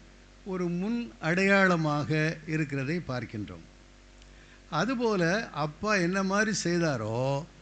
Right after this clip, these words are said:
அதே மாதிரி புதிய ஏற்பாட்டிலே அவருடைய மகனும் செய்தார். இரண்டு, மூன்று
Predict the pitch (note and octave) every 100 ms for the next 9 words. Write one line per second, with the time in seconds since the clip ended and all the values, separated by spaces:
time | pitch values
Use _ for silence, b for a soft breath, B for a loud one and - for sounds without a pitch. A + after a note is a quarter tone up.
0 | - - D3 F#3+ G#3 G#3 E3+ D#3+ D#3+ D#3+
1 | D3+ - A3 A3+ G#3+ D#3+ E3+ D#3 E3 G3+
2 | F3+ F3 E3 D#3+ D3+ D#3 E3 A3 A#3+ G3+
3 | E3+ E3+ D#3 A#2 F#2+ - - - - -
4 | D#3 F#3+ F#3+ F3+ G3+ A3+ G3 G3 G3